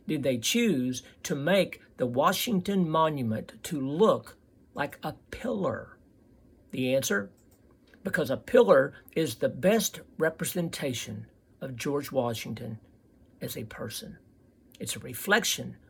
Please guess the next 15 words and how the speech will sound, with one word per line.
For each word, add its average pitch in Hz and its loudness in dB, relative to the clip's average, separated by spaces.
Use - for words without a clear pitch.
of 160 -8
his 180 -6
character. - -10
In - -10
tough 131 0
and 113 -10
difficult 127 -6
times, 113 -8
George 202 6
Washington 160 0
stood 233 2
firm 202 4
like 202 2
a 226 4
pillar. 196 2